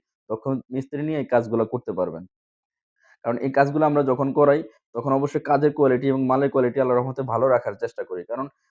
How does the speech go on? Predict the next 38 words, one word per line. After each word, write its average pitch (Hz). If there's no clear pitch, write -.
অনেকেই 165
এই 143
ঘরগুলা 135
অনেক 147
টাকা 151
খরচ 117
করে। 110
যেমন 127
ওনার 131
এখানে 135
প্রায় 123
বত্রিশশো 127
থেকে 123
চৌত্রিশশো 131
স্কয়ার 123
ফিট 131
টালি 113
টিন 131
লাগছে 123
এবং 123
এই 113
ঘরটায় 110
ভিতরে 135
প্রায় 123
তিন 151
লাখ 147
চল্লিশ 156
হাজার 139
টাকার 151
টিন 139
এবং 139
others 120
মালামাল 139
লাগছে। 104
এরপরে 120
আপনার 120
মজুরি 120
আছে, 107